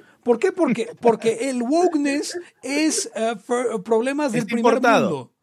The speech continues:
Speaker 1: Exacto.
Speaker 2: Sí.
Speaker 1: El wokeness es un problema del primer mundo. Nosotros no tenemos que comer,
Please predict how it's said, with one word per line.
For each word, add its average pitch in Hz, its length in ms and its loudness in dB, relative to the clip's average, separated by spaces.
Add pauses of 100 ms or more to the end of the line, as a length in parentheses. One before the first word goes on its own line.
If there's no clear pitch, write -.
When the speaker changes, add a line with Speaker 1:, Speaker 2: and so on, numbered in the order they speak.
(200)
Speaker 1:
Exacto. 269 420 -4
Speaker 2:
Sí. 208 320 -2
Speaker 1:
El 208 120 -4
wokeness 330 380 -2
es 311 120 0
un 339 160 -2
problema 294 420 2
del 302 120 -2
primer 262 300 -4
mundo. 277 300 -2
Nosotros 269 300 -4
no 330 120 0
tenemos 285 200 -2
que - 140 -2
comer, 220 500 -2